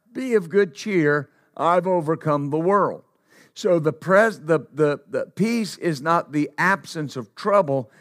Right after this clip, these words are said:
it's the presence of God and the promise of God in the midst of that trouble.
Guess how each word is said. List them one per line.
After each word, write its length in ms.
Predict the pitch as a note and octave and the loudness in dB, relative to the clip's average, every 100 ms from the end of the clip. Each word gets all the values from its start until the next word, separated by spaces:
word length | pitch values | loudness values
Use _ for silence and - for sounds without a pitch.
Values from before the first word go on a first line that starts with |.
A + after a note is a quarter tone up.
| _ - | _ 0
it's 280 | E3+ D3+ - | 0 0 -4
the 120 | D3 | -6
presence 640 | - F3+ G3 E3 F3+ C#3+ | -2 4 4 2 -6 -6
of 160 | D3 C3 | -8 -6
God 400 | F3 F#3 F#3+ E3 E3 | -2 2 2 0 0
and 200 | C#3+ C3 | -2 -2
the 80 | |
promise 800 | - - F3+ G#3 F#3+ C#3+ C3 - _ E3+ | -4 -2 2 2 2 0 -2 -12 _ 2
of 300 | F#3+ E3+ C3 | 2 2 0
God 400 | D3 C#3 C3+ - _ _ _ | 2 4 2 -2 _ _ _
in 300 | E3 F3 E3 | 0 0 2
the 100 | D3+ | -2
midst 380 | D3+ F#3 F#3+ - | 0 -2 -2 -6
of 100 | A#2+ | -4
that 220 | A#2+ - | -4 -4
trouble. 400 | - G#2+ F2+ - | -6 -6 -6 -10